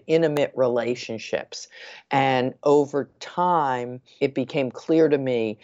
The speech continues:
that taking that power and control to the nth degree in terms of an intimate relationship would result in the kind of abusive marriage that I delineated in that novel. But I would never have done it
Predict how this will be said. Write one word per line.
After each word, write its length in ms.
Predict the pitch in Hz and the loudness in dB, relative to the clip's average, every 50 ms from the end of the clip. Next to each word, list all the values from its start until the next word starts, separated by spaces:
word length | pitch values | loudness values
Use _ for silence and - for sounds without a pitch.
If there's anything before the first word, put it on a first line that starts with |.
| - - - | -12 -10 -10
that 500 | 127 135 - 131 117 117 - - _ - | -4 -2 0 2 2 2 0 -4 _ -12
taking 440 | - - 175 170 170 170 170 160 147 | -2 2 2 2 4 2 -2 -2 -2
that 200 | 143 135 131 - | -2 -4 -4 -4
power 340 | 143 143 131 135 131 127 127 | -4 -2 0 0 0 0 -2
and 120 | 123 117 | -4 -6
control 460 | - 135 117 - - - 123 - 110 | -8 -10 -10 -8 -4 -2 0 0 0
to 160 | - - 131 | -2 -4 -4
the 180 | 101 120 113 - _ _ - | -4 -4 -4 -6 _ _ -2
nth 400 | 156 160 160 160 - - _ - | 0 0 0 -2 -6 -12 _ -14
degree 760 | 143 127 123 - 143 135 139 143 143 123 120 120 - - - _ _ - - - _ _ _ - | -14 -12 -10 -8 -6 -2 0 2 2 0 0 -4 -8 -14 -18 _ _ -20 -20 -20 _ _ _ -8
in 120 | 143 131 | -6 -6
terms 360 | - - 147 135 135 135 - | -2 0 0 0 0 -2 -4
of 80 | 120 113 | -2 -2
an 120 | 127 120 | -2 -4
intimate 440 | - - 117 120 123 120 120 113 - | -4 -4 -4 -4 -2 -2 -2 -2 -2
relationship 760 | - 113 113 113 113 110 104 - - 110 - - 120 110 - | 0 0 2 2 2 0 0 -4 -8 -12 -8 -6 -6 -2 0
would 160 | 117 117 110 117 | -2 -2 0 0
result 600 | 117 123 120 - - 127 123 120 110 - - 117 | 0 0 2 2 2 4 4 2 0 -2 -6 -10
in 140 | 117 123 | -8 -8
the 80 | 117 117 | -8 -8
kind 220 | - 139 131 120 | -8 -8 -8 -6
of 60 | 110 113 | -6 -8
abusive 760 | 104 104 - 123 123 120 117 113 - - 104 101 101 104 - | -8 -8 -8 -6 -6 -6 -6 -6 -2 0 0 0 0 -2 -4
marriage 560 | 127 120 110 110 110 113 113 113 - - - - _ - | -2 -2 0 0 0 -2 -2 -4 -6 -12 -18 -12 _ -4
that 120 | 110 107 | -2 0
I 360 | 104 104 104 110 113 110 110 - - - - - - | 2 2 2 0 -2 -2 -4 -8 -14 -20 -20 -6 -2
delineated 840 | - 139 139 156 156 156 156 147 135 127 120 117 107 110 98 - - - _ | 0 0 0 0 0 0 0 0 0 0 0 0 0 -2 -4 -6 -10 -12 _
in 200 | - 123 123 120 | -8 -6 -6 -4
that 240 | 113 110 107 - - | -4 -4 -4 -4 -2
novel. 480 | 127 127 135 131 123 - 90 - - _ - - - - | 0 2 2 2 2 0 -4 -8 -8 _ -20 -14 -12 -6
But 340 | 139 - 151 139 135 - - - - | 0 2 4 4 4 2 0 -4 -4
I 120 | - 170 170 | -2 -2 0
would 200 | 170 185 170 170 | 0 0 -2 -2
never 360 | 180 190 190 180 190 190 165 | 0 0 0 0 0 0 0
have 220 | 180 156 139 131 | 0 -4 -4 -2
done 220 | - 156 139 143 139 | -2 -2 0 -2 -2
it 220 | 135 131 - | -4 -4 -6